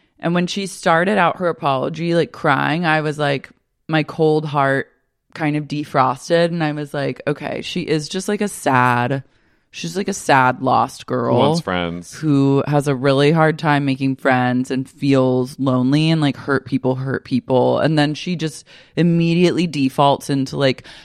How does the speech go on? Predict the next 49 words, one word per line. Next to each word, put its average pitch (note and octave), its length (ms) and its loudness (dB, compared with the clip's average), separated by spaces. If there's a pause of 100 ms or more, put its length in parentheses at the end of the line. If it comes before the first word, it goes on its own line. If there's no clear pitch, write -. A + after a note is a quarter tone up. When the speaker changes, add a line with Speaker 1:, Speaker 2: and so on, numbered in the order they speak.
Speaker 1:
"No, G#3+ 220 6
I E3+ 100 4
was E3 240 -4
drunk, F#3 380 0
so - 140 -8
I'm D#3+ 120 -2
trying, E3 360 -2
that's D#3+ 220 2
why E3 100 -2
I'm D#3+ 100 -6
trying E3+ 180 -2
to D#3 80 0
tell." D3 140 -2
And C#3+ 120 2
I C#3 120 2
was C#3 100 0
like, C#3 160 2
"Oh, D#3+ 220 4
hate D#3 220 0
her D#3 100 4
again. F3+ 320 2
Speaker 2:
<laughs> F#3+ 300 0
Speaker 1:
Don't C3+ 180 2
give C3+ 100 -4
her C#3+ 80 2
a C#3 60 0
chance. C3 380 -2
Get C3 120 -4
her C#3 60 4
off C#3 140 0
the C3 80 -4
fucking C3+ 340 -2
show. - 500 -2
I'm C3+ 180 0
Speaker 2:
She B2+ 40 0
Speaker 1:
done." A#2+ 180 4
Speaker 2:
goes, C#3 220 2 (560)
she - 140 -2
goes, D#3 120 4
"Since D#3+ 260 -2
when D#3 200 2
did G3+ 140 4
getting F#3 240 4
drunk D#3 340 2
and D#3+ 100 -2
just C#3+ 160 -6
being C#3+ 240 0
crazy, C3+ 520 2
like, G#2 260 4